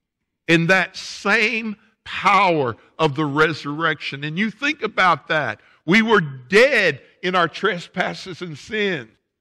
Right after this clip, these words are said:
And God quickened us. God made us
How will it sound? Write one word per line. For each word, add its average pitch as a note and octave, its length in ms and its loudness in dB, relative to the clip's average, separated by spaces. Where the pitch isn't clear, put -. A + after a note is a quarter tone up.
And F3+ 260 2
God G3+ 400 4
quickened C4 540 0
us. B2+ 360 -2
God G#3+ 360 6
made A3 300 -2
us A3 280 0